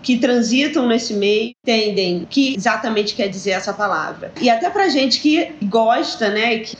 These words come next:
que curte a, a estética camp, temos essa dificuldade de conceituar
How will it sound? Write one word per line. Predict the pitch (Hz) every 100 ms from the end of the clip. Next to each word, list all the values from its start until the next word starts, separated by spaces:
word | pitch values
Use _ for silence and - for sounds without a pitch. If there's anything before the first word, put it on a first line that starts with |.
| -
que | - 233
curte | - 254 285 311 - - 214 185 190 - - -
a, | 196 185 180 180 -
a |
estética | 190 - 202 190 - 220
camp, | 196 - 202 220 277 -
temos | 262 233 233 254 269 285 302 254 247
essa | 220 233 269
dificuldade | 240 285 247 311 247 226 226 269 233
de | 220 240 247 277
conceituar | 285 277 262 294 269 269 330 226 202 220 254 -